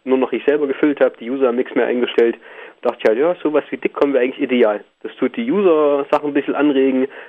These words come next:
Web zwei null ist eh krass, eh grad ein Buzzword. Also haben wir das einfach neu gebaut. Wir haben, damals hieß es ja auch noch dick punkt de. <laughs>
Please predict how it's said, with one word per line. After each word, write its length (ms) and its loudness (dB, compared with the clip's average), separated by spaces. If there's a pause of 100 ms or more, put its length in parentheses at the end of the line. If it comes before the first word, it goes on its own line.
Web 240 4
zwei 100 2
null 200 0
ist 120 -8
eh 120 0
krass, 240 -2 (360)
eh 80 0
grad 280 -2
ein 80 -8
Buzzword. 400 0 (500)
Also 200 0
haben 100 2
wir 60 2
das 100 -4
einfach 320 0
neu 240 4
gebaut. 400 0 (320)
Wir 140 0
haben, 360 -2 (440)
damals 320 0
hieß 140 -8
es 100 -4
ja 80 2
auch 80 0
noch 160 0 (100)
dick 180 -8
punkt 160 -2
de. 200 -2 (280)
<laughs> 120 2